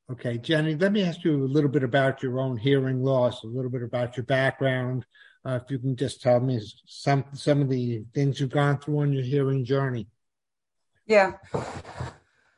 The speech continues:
Speaker 2: Yeah, so, uh, I lost my hearing. Uh, well, I, I got my hearing aids in two thousand eighteen.
Speaker 1: How
Speaker 2: And,
Speaker 1: old were
Speaker 2: uh,
Speaker 1: you? How old were you then?
Speaker 2: Uh, I was forty.
Speaker 1: Okay.
Speaker 2: Just a little bit over forty.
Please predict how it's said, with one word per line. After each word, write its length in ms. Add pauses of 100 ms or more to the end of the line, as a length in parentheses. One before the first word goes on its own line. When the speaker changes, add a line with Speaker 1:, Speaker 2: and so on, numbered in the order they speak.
(280)
Speaker 2:
Yeah, 260
so, 320
uh, 460 (320)
I 160
lost 260
my 160
hearing. 640 (460)
Uh, 320 (160)
well, 260
I, 300
I 100
got 300
my 180
hearing 380
aids 260
in 120
two 180
thousand 400
eighteen. 500 (840)
Speaker 1:
How 180
Speaker 2:
And, 100
Speaker 1:
old 180
were 40
Speaker 2:
uh, 20
Speaker 1:
you? 140
How 160
old 240
were 120
you 200
then? 200 (680)
Speaker 2:
Uh, 260
I 20
was 160
forty. 640 (600)
Speaker 1:
Okay. 160 (720)
Speaker 2:
Just 260
a 40
little 240
bit 140
over 260
forty. 540